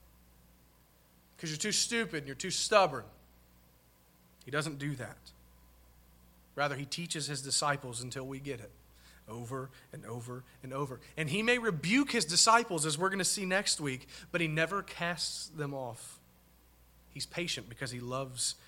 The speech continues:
his people. And know this, I read this from a commentator and I wanted to share it with you. The disciples were not disciples because they understood everything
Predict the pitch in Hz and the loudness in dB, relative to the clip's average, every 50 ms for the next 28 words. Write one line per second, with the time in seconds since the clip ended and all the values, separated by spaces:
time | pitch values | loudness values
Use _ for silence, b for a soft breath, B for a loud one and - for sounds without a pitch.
0 | B B - 120 117 - - 120 113 - - - - - - - - _ - - | B B -10 -10 -8 -8 -8 -12 -10 -10 -12 -16 -16 -18 -20 -20 -20 _ -20 -20
1 | - - - - - - - - - - - - - - - - - - - - | -20 -20 -20 -20 -20 -20 -20 -20 -20 -20 -20 -20 -20 -20 -20 -20 -20 -20 -20 -20
2 | - - 120 127 151 160 165 165 151 147 131 113 - - 135 131 143 151 147 147 | -18 -12 -6 0 2 2 4 2 2 0 -4 -4 -2 -4 -2 -2 -2 -2 -2 -2
3 | 139 - 147 135 127 - 147 139 135 131 123 117 - 127 120 117 117 120 123 123 | -6 -6 -8 -8 -8 -6 -6 -6 -6 -6 -8 -10 -10 -8 -8 -8 -8 -8 -10 -10
4 | 123 120 120 - - 135 123 120 113 117 120 117 - 123 117 117 120 - - - | -8 -8 -6 -4 -4 -4 -4 -4 -6 -8 -10 -12 -12 -14 -14 -14 -14 -16 -20 -20
5 | - - - b b b b b b b b b b b b b b _ _ _ | -20 -20 -20 b b b b b b b b b b b b b b _ _ _
6 | _ _ _ - - - 156 151 147 - - 208 214 233 233 247 247 226 175 170 | _ _ _ -16 -8 -6 -2 2 4 6 8 8 8 6 6 4 2 2 2 0
7 | 165 156 165 175 196 202 180 180 165 - - 196 190 185 185 185 156 143 131 135 | 2 6 8 8 8 8 6 6 6 8 10 10 10 8 8 4 -2 -4 -2 -4
8 | 160 151 170 165 135 160 160 160 170 156 143 - - - - - 185 196 196 196 | -4 -2 0 2 4 4 4 4 4 4 6 8 8 6 8 6 4 6 6 6
9 | 190 185 165 190 190 - - 208 196 196 202 214 220 | 6 6 4 2 -2 -2 0 -2 0 0 -2 -6 -8